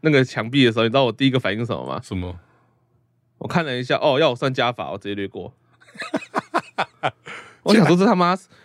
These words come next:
Speaker 1: 这到底什么设计？哈！我都二零七七年了，你还要我算加法？你不能想一点比较有趣的东西吗？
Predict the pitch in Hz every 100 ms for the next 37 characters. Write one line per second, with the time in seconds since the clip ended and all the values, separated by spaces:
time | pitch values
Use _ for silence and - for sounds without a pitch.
0 | _ - 214 156 127 131 165 135 139 120
1 | 117 120 110 82 - _ _ - 202 247
2 | 220 190 202 226 190 151 143 185 147 180
3 | 170 147 151 110 110 151 208 214 120 175
4 | 143 120 151 110 - 170 135 131 131 135
5 | 127 123